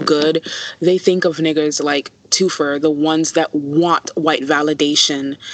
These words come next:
and want a seat at the table and are, are willing to sacrifice their own dignity to get it.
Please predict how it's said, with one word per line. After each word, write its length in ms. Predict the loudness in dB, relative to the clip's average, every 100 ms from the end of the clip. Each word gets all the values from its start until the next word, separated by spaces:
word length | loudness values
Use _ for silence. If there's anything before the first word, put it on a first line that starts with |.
| -8 -2
and 240 | 0 2
want 280 | 0 0 -2 -4
a 60 |
seat 220 | 0 0
at 100 | 0
the 80 | 0
table 420 | 0 0 2 0
and 140 | 0 0
are, 220 | 0 0 0
are 180 | 0
willing 340 | 2 2 2 0
to 120 | -2
sacrifice 600 | 0 0 -2 -2 -2 0
their 180 | -2 0
own 200 | -2 0
dignity 460 | 2 2 2 0 -2
to 80 |
get 240 | 0 0 0
it. 180 | 0